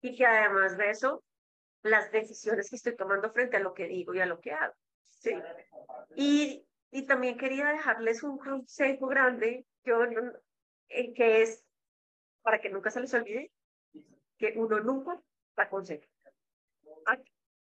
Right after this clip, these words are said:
Un consejo, no dar consejos. No, uno nunca da consejos.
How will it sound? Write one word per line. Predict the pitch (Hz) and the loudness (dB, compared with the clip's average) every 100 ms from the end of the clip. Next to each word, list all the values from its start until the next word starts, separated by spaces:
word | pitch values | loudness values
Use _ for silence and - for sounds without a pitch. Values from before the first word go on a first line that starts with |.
| _ _ _ _ _ _ _ _ _ _ 392 427 403 403 415 - _ _ | _ _ _ _ _ _ _ _ _ _ -12 -10 -10 -14 -16 -20 _ _
Un | 294 320 | -2 0
consejo, | 311 302 294 294 294 | 2 2 4 4 4
no | 285 | 4
dar | 269 | 2
consejos. | 269 269 269 208 175 | 0 -4 -4 -6 -4
No, | 233 165 | -2 -2
uno | 185 214 220 | -4 -6 -2
nunca | 233 233 226 | 0 4 6
da | 214 | 6
consejos. | 214 226 196 180 | 4 -2 -4 -6